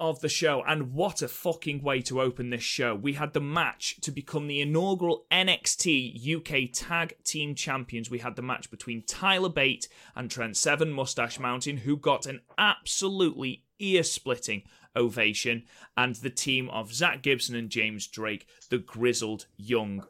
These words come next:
Veterans. First thing to note, Bate and Seven both had tights as tribute to the British Bulldogs.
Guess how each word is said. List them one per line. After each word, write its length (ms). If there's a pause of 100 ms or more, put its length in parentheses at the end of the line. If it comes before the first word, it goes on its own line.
Veterans. 680
First 300
thing 160
to 100
note, 380
Bate 300
and 180
Seven 460
both 380
had 200
tights 480
as 140
tribute 420
to 100
the 60
British 400
Bulldogs. 720